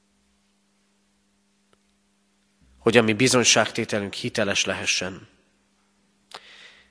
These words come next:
Könyörgünk hozzád a vezetőkért, városunk, országunk és a világ vezetőiért.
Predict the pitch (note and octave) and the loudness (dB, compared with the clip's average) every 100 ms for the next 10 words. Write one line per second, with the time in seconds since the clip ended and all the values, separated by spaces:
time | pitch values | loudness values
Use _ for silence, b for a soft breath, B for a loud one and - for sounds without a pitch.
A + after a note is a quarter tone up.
0 | B _ - B2 A#2 A2+ G#2 B2 A2+ A#2 | B _ 2 4 4 0 -2 -2 2 2
1 | G#2+ G#2 - - A2+ A#2+ A#2 - A2 G2+ | 2 0 -10 -8 0 2 2 -2 -6 -6
2 | G#2+ G2+ - - - _ _ _ _ b | -8 -10 -14 -16 -18 _ _ _ _ b
3 | b b b b b - A2 A#2+ A#2 - | b b b b b 0 4 6 4 0
4 | A#2 G#2+ - - - A#2 - A#2 A2 G#2 | -2 -6 -10 -10 -2 0 4 4 4 0
5 | G2 F#2 G#2 G#2+ A#2 A2+ G2 G2+ G#2 - | -2 -2 0 0 2 2 2 -2 -2 -4
6 | G2 F2+ F#2 F2 - - | -6 -6 -8 -12 -14 -18